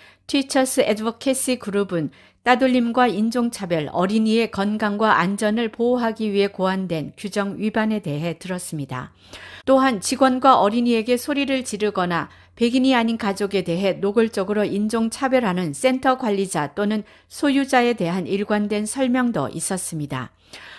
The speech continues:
한 교사는 부모와 가족은 자녀를 학교에 데려다 줄 때 어떤 경험을 하는지 전혀 모른다고 말했습니다.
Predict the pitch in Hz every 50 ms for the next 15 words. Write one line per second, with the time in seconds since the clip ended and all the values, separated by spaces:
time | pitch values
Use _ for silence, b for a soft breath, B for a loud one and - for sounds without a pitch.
0 | B B B - 285 277 277 262 269 254 247 - 269 269 294 277 254 - 285 262
1 | 269 269 269 269 262 262 - 220 202 196 220 208 196 180 170 151 127 - - 202
2 | 202 208 214 220 214 233 233 233 277 - - - 262 262 262 254 240 208 190 214
3 | 214 220 214 214 208 190 185 180 - _ 165 156 135 B B B B B B B
4 | B - - 196 - - 285 277 277 262 254 247 240 240 233 240 240 226 202 180
5 | 175 170 170 151 - 190 170 - - - 190 185 202 202 180 143 151 185 202 226
6 | 233 226 220 214 151 139 139 170 170 151 147 147 156 160 160 156 - - 143 135
7 | 131 139 135 117 -